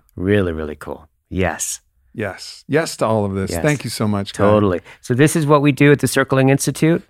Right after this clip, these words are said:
Speaker 2: Yep.
Speaker 1: Right? Is, uh, we have, oh, we have, uh,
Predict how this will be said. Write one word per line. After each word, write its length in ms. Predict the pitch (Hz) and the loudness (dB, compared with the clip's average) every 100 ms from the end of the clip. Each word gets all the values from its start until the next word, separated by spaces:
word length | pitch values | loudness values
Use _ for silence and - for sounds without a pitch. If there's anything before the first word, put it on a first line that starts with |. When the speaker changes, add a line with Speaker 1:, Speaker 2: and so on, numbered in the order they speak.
| _ | _
Speaker 2:
Yep. 240 | 113 135 - | -2 -2 -4
Speaker 1:
Right? 320 | 107 107 113 - | 0 2 2 0
Is, 340 | 110 98 - - _ _ | -2 -2 -6 -14 _ _
uh, 400 | 98 92 87 85 - _ _ _ _ _ | 0 2 2 -2 -6 _ _ _ _ _
we 160 | 104 101 | -2 0
have, 200 | 95 - | 0 0
oh, 200 | 113 - | -2 -2
we 180 | 110 104 | -2 0
have, 300 | 92 90 85 | 2 0 0
uh, 200 | 90 | 0